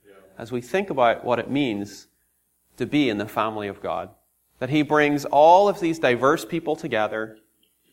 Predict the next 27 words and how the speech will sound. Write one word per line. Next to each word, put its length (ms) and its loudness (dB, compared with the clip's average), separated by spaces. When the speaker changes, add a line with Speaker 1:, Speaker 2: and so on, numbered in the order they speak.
Speaker 2:
from 180 -8
lots 300 4
of 60 -2
different 480 -4
countries, 500 -4
from 140 -8
lots 360 4
of 160 -8
different 320 -4
people 280 -6
groups, 680 -8
lots 320 2
of 40 -2
different 300 -4
languages, 800 -4
and 120 -12
calls 340 2
it 100 -4
the 60 -6
church 520 -4
and 120 -18
calls 380 -6
it 120 -10
the 60 -12
family 420 -6
of 120 -14
God. 300 -8